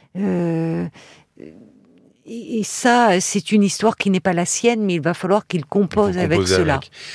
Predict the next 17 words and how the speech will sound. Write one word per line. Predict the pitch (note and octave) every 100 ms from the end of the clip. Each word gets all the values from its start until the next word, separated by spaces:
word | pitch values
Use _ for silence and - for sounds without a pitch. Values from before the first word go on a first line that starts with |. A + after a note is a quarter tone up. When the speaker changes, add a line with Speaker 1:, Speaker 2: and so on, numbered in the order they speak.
| -
Speaker 2:
Alors, | A2+ C3 - _ _ _ _ _ -
d'habitude, | A2+ G#2 G2 D3
euh, | G#2+ F#2+ F#2+
voilà, | F#2+ B2+ A#2+
quand | G2+ F2
on, | G2+
on | G2 F#2 F#2
parle | E2 G2+
des | F2+
familles | F2+ F2+ G2
recomposées, | F#2 F#2 F2+ G2+ A2 A#2+ C3
des | G#2+ F2
Speaker 1:
Oui. | G#2 -
Speaker 2:
enfants, | C#3+ C#3
on |
parle | G2 G2+ F2
d'enfants, | D#2 F#2 F#2+ - G2+ F#2